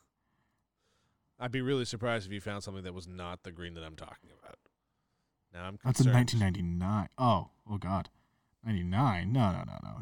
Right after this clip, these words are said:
Speaker 2: Ninety-four. I don't know. Ooh, that's a tiny picture, though.
Speaker 1: The ninety-nines and the ninety-fours probably look the same.
Speaker 2: Uh,
Speaker 1: Or maybe, I don't know. Show me what you got, and then we'll show them if
Speaker 2: I
Speaker 1: it's
Speaker 2: mean, at
Speaker 1: right.
Speaker 2: this point, we're just gonna kinda run with it, 'cause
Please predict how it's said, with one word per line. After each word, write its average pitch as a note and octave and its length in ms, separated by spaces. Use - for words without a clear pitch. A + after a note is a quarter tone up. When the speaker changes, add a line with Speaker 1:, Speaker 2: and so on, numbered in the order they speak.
Speaker 2:
Ninety-four. F#2+ 1300
I A2+ 100
don't C#3+ 140
know. C#3+ 120
Ooh, B2+ 340
that's A2+ 120
a F2+ 60
tiny G2+ 280
picture, G2+ 300
though. F#2 140
Speaker 1:
The C#3+ 40
ninety-nines E3 540
and C#3 80
the C3+ 60
ninety-fours A#2 560
probably G2 380
look F#2 200
the F2 100
same. C#2 320
Speaker 2:
Uh, G2+ 1080
Speaker 1:
Or - 20
maybe, G#2+ 460
I G2+ 40
don't F#2 120
know. D2+ 240
Show D3 140
me F3 80
what F3+ 140
you E3+ 80
got, F#2+ 300
and A2 80
then A#2+ 140
we'll A#2 80
show A#2+ 200
them G#2+ 180
if F#2+ 60
Speaker 2:
I D3 60
Speaker 1:
it's E3 40
Speaker 2:
mean, E3+ 100
at - 60
Speaker 1:
right. E3 60
Speaker 2:
this F#3+ 140
point, F3 180
we're D#3 80
just D3 120
gonna C3 160
kinda A2+ 220
run G2 220
with G#2+ 120
it, A#2+ 100
'cause F#2+ 180